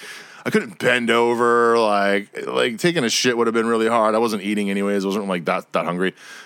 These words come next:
uh, 'cause of all the pain medications, like, s-, it curbs your appetite like crazy. That's why tweakers are skinny. Um, <clears throat> I found out. Uh, <laughs>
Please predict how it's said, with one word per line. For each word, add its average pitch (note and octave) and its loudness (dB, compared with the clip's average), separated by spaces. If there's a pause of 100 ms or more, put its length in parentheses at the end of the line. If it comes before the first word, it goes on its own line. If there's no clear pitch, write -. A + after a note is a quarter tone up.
uh, F#2 -4
'cause G2+ -2
of G2+ 2
all F#2 2
the F2+ -2
pain F2+ -2
medications, F2+ -2
like, C#2+ -8 (100)
s-, - -2 (140)
it F#2 -4
curbs F2 -4
your D#2+ 0
appetite D2+ -4
like D2 -8
crazy. D2+ -4
That's D2+ -6
why D#2 -2
tweakers D2+ -6
are D2 -4
skinny. D2+ -6 (400)
Um, G2+ -4
<clears throat> B2 -2 (760)
I F2+ 0
found D#2+ -2
out. D2+ -4 (520)
Uh, F#2+ -4
<laughs> A2 -4